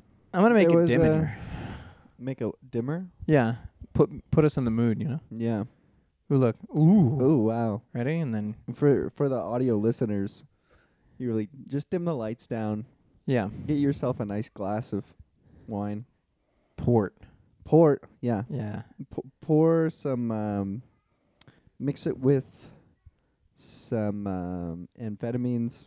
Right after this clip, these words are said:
Speaker 1: Oh, wow. Wait, <laughs> don't do that. <laughs>
Speaker 2: Uh,
Speaker 1: Especially if you're listening to this on a Monday morning <laughs> and you're on your way to work. Probably don't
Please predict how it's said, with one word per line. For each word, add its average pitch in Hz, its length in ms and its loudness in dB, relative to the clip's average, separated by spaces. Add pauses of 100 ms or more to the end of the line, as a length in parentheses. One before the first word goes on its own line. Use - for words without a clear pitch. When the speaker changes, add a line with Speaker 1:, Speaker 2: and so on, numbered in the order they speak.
(140)
Speaker 1:
Oh, 156 400 6
wow. 110 520 4 (200)
Wait, 135 340 4 (140)
<laughs> 311 140 -4
don't 202 240 10
do 180 140 6
that. 120 300 4
<laughs> - 60 -2 (300)
Speaker 2:
Uh, 110 340 -2 (380)
Speaker 1:
Especially 262 500 6
if 254 60 2
you're 254 120 8
listening 208 340 6
to 226 100 6
this 180 160 4
on 170 100 4
a 139 60 2
Monday 151 580 4
morning 131 720 2 (520)
<laughs> - 540 -2
and 185 140 6
you're 180 140 2
on 175 240 4
your 170 80 4
way 165 120 6
to 156 80 6
work. 131 360 2
Probably 233 480 6
don't 151 580 4